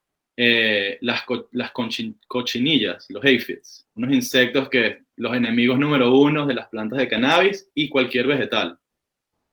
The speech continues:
Tú los puedes, tú le puedes echar un pesticida si tú quieres.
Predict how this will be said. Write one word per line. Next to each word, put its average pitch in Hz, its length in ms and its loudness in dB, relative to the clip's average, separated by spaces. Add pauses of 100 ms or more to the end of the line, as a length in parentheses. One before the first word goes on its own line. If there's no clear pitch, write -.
(300)
Tú 120 80 -4
los 117 180 -6
puedes, 139 320 0
tú - 80 -6
le 135 80 0
puedes 135 180 -4
echar 123 120 -2
un 120 100 -2
pesticida 113 540 -4
si 98 140 -8
tú 95 100 -12
quieres. 107 340 -4